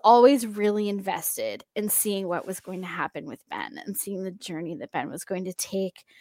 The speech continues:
to, to become the person that he was always meant to be and to, like, blossom into the person that he had inside. And seeing him be a victim of emotional abuse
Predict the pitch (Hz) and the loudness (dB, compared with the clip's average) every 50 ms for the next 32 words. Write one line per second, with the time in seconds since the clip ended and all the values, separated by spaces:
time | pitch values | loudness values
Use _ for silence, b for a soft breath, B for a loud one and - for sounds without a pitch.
0 | b b b b b _ - - - - 220 202 180 175 185 190 _ _ - - | b b b b b _ -8 -6 -4 -2 0 0 0 -2 -4 -10 _ _ -20 -20
1 | _ _ _ _ - 208 - - 208 - - - 226 214 208 196 185 - - 180 | _ _ _ _ -8 -8 -6 -6 -6 -4 -2 2 2 2 2 0 -2 -2 -2 -2
2 | 170 - - 170 180 175 190 180 185 185 143 160 175 170 - 156 - - - - | -2 -2 -4 -6 -8 -8 -8 -6 -4 -2 -2 -2 -2 -4 -6 -8 -8 -8 -10 -12
3 | - - - 90 - 78 78 - - - - - - 185 - _ - - - 139 | -14 -14 -14 -14 -12 -10 -10 -10 -10 -10 -8 -8 -8 -8 -8 _ -2 2 4 4
4 | 113 175 - - - - - 151 - - - 180 - - - - - - - - | 4 4 0 -4 -6 -6 -10 -10 -10 -10 -10 -8 -8 -10 -12 -12 -10 -6 -6 -6
5 | - - - - - - - - 165 - - - - - 185 - - - - - | -6 -8 -12 -12 -12 -10 -8 -4 -2 -2 -2 -4 -6 -8 -8 -8 -6 -6 -6 -6
6 | - - - - B B B B B B B B B B B B - 240 240 226 | -6 -8 -12 -14 B B B B B B B B B B B B 6 8 10 12
7 | 214 214 214 214 214 214 214 208 180 - - b b b b b b b b b | 12 12 12 10 10 8 6 4 0 -2 -8 b b b b b b b b b
8 | b - - - - 247 226 220 226 208 190 214 226 214 214 220 214 190 170 - | b 2 4 6 6 8 8 8 6 6 6 6 8 8 8 6 4 2 0 -4
9 | - - 220 208 214 214 220 208 190 196 196 - - 202 196 185 185 196 190 208 | -6 -6 -6 0 6 8 8 8 8 6 2 2 2 2 4 2 2 2 0 0
10 | 196 127 143 - - - 196 185 143 131 165 185 226 208 254 277 285 285 285 - | 0 -2 -2 -2 -2 -2 -2 0 0 0 -2 -2 -2 0 2 2 4 4 4 4
11 | - - - - | 2 2 0 -2